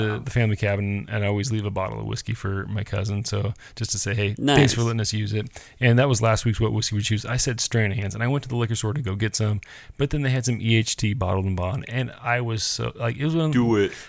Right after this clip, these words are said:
Speaker 1: you know, it's one of those ones where it's
Speaker 2: It
Speaker 1: like
Speaker 2: was the small batch I saw in the picture,
Speaker 1: Yeah,
Speaker 2: yeah.
Speaker 1: small batch Bottled and Bond. Um,
Speaker 2: Mm-hmm.
Speaker 1: and so anyway, left that there for him. Like, th-, my, and I was like, "Ugh, I almost don't wanna leave it 'cause it's so good. Like, I wanna keep it for myself, and I don't see it often." But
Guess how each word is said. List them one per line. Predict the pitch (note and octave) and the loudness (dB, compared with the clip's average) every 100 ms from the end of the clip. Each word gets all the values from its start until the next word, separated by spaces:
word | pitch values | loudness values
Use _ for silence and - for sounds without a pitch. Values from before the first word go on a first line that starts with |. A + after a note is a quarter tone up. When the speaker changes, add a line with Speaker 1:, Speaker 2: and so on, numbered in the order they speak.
| - | -6
Speaker 1:
you | D#3+ | -2
know, | D3+ D3+ C#3 | 0 -2 -4
it's | D3+ | -8
one | E3 | -6
of | D#3 | -4
those | B2 | -2
ones | A#2+ A2+ | 0 2
where | G2+ | 0
it's | G#2+ | 0
Speaker 2:
It | A2 | 2
Speaker 1:
like | |
Speaker 2:
was | A2+ - | 2 2
the | G#2 | 0
small | - B2+ A#2 | 2 6 6
batch | F#2+ F2 E2+ - - | 6 2 -2 -6 -6
I | F#2+ | -6
saw | - G2 F2+ | 0 2 2
in | F2+ | -2
the | F2 | -6
picture, | F#2+ - - | -8 -8 -6
Speaker 1:
Yeah, | B2 | -6
Speaker 2:
yeah. | A2+ | -4
Speaker 1:
small | F#2 A#2 G#2+ | -4 -4 0
batch | A2 - | 0 2
Bottled | A#2 A#1 A#1 | 0 0 -2
and | A1+ | -4
Bond. | A1 A1+ - - - - - _ | -4 -6 -8 -12 -20 -20 -20 _
Um, | G3+ G#2+ G#2 G#2+ - - _ - | -4 -2 0 -4 -6 -16 _ -6
Speaker 2:
Mm-hmm. | A2+ G2 F#2 F2+ _ - _ - | -4 -4 -6 -10 _ -20 _ 0
Speaker 1:
and | C#3+ D3 | 4 4
so | E3 | 6
anyway, | E3 B2+ G#2 F2+ - | 6 6 4 -2 -2
left | C3 C#3 | 4 4
that | - A2+ | 6 4
there | G#2+ | 4
for | - A2 | 2 0
him. | G#2 | 2
Like, | A2 - | 0 -2
th-, | - | -6
my, | C#3 A2+ | -2 0
and | A2 B2 G#2+ | 0 -4 -4
I | G#2 | -4
was | G2 | -6
like, | G2+ | -8
"Ugh, | A2 G#2 A#2 | -10 -8 -2
I | |
almost | A2+ G#2 A2+ | 0 2 0
don't | G#2+ | -2
wanna | G#2 A2 | -2 0
leave | G#2+ G#2+ | 0 -2
it | |
'cause | - G2 | -4 -6
it's | - - | -4 -4
so | A2+ | -4
good. | A2 C3 G#2+ G2+ | -2 -2 -2 -4
Like, | F#2+ | -4
I | F#2+ | -4
wanna | G2+ | -4
keep | - G#2+ | -4 -4
it | G2+ | -4
for | G#2 | -4
myself, | A2 G#2+ G2+ | -2 -2 -2
and | G2+ | -2
I | |
don't | G2 - | -4 -4
see | A2+ | -2
it | A2 | 0
often." | A2 - A#2+ | -2 -2 -2
But | B2 C#3+ | 0 -2